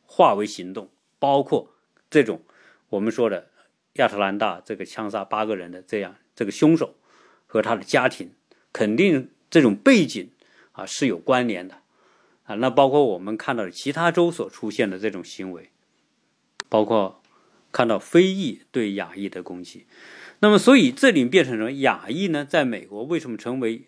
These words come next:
往往成为受害的一个族裔呢？啊，在亚裔里面当然分很多，啊，来自不同国家的，啊，其中华裔的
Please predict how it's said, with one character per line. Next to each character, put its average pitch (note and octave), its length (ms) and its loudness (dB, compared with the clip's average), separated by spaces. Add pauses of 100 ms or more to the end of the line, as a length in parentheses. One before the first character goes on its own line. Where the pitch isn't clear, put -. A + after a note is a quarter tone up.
往 C3 280 4
往 A#2+ 160 -4
成 B2 180 -8
为 A2+ 80 -6
受 D#3+ 280 -6
害 D#3+ 160 -2
的 G2+ 120 -10
一 G2+ 80 -14
个 A2 120 -8
族 F#2 240 -16
裔 A#2 140 -8
呢？ G#2 160 -10 (400)
啊， A#2+ 120 -8
在 F#3+ 140 4
亚 B2 220 2
裔 D#3 140 -4
里 B2+ 80 -4
面 A#2 120 -6
当 C3 140 -4
然 B2 140 -6
分 C3 200 -6
很 F#2 300 -14
多， D3 400 2 (140)
啊， F#2+ 220 -12 (160)
来 A2 180 4
自 B2 80 0
不 C3+ 180 -4
同 A#2 160 0
国 F#2+ 240 -10
家 G2+ 220 -6
的， - 160 -20 (360)
啊， G#2+ 180 -10
其 C3+ 140 -10
中 D#3+ 160 2
华 A#2 520 2
裔 F#3 240 -6
的 - 160 -16